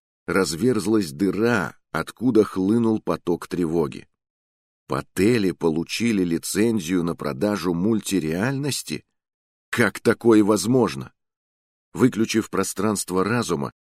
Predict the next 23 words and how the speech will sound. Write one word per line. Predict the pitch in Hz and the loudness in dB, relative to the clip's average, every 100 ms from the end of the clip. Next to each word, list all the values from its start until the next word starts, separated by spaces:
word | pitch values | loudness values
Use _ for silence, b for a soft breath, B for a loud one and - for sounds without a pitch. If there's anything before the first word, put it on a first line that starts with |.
| _ _ | _ _
предприниматель | 107 110 113 110 131 127 123 | 0 2 2 4 2 2 0
бессильно | 98 107 - - 127 117 113 | 2 0 0 0 2 4 2
опустился | 104 98 - 95 95 - 87 | 0 -4 -4 -2 -2 0 -4
на | 82 | -4
табурет. | 90 82 76 62 _ _ _ _ _ _ - | -4 -4 -4 -6 _ _ _ _ _ _ -12
Взмахнув | 76 85 107 - 113 98 | -6 -2 -2 0 -2 -2
смуглой | 101 117 95 95 | 0 0 2 2
рукой, | 90 87 139 95 - _ _ _ | 2 0 0 0 -4 _ _ _
Петруччо | 90 104 175 190 - 147 | -2 2 2 0 0 2
вызвал | 117 151 120 131 131 | 4 2 4 4 4
изображение | 117 101 92 92 87 117 113 104 | 4 2 4 4 4 2 2 0
конвейера | 95 85 82 92 90 87 | 0 0 0 2 4 2
программирования. | 85 90 80 85 90 71 62 53 - _ _ _ - | 0 -2 0 -2 -2 -2 -6 -10 -20 _ _ _ -8
В | - | 2
полумраке | 101 92 104 110 107 | 2 4 2 0 2
у | 101 | 0
него | 95 101 107 | 2 2 0
за | 92 | -2
спиной | - 85 98 107 - _ _ - | -4 -2 0 0 -2 _ _ -2
появилось | 92 110 135 123 - | 0 2 4 4 2
с | - | 0
полдюжины | 117 110 90 123 110 107 | 2 4 2 0 2 0
подмастерьев, | - 95 87 82 - 110 120 120 - | 0 0 0 -6 0 2 4 2 0